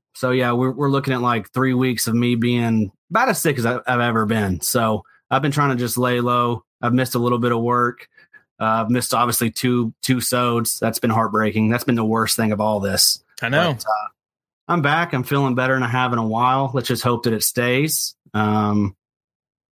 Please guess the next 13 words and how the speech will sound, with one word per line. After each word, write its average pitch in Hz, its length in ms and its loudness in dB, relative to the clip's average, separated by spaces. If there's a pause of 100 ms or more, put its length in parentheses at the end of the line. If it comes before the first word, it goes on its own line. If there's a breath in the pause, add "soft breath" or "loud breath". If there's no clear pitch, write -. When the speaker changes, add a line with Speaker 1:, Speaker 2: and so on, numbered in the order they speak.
(400)
Speaker 1:
sure 175 220 2
it 143 60 -2
won't. 131 360 0
<laughs> - 120 -6 (200)
Speaker 2:
Yeah, 175 180 2
I'm 165 100 2
sure 180 220 2
you'll, 175 200 2
something 170 600 0
else, 180 240 2
some 185 180 -2
other 175 240 2
horror 139 460 0